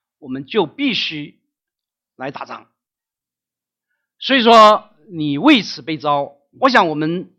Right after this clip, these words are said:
在座的各位弟兄姐妹，我们都是为了这个真道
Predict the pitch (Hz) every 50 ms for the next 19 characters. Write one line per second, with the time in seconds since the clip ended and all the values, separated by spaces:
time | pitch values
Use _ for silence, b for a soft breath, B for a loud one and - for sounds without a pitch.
0 | _ _ - 214 196 - - 170 160 151 139 123 - 170 151 135 131 123 131 139
1 | 131 - 107 101 107 107 - _ _ _ _ _ _ _ _ _ _ _ 165 147
2 | 151 151 160 170 175 180 - 180 170 175 185 202 202 202 - - - 147 139 135
3 | 151 202 240 226 185 151 139 123 120 120 139 135 135 - 165 160 170 170 151 147
4 | 127 123 110 -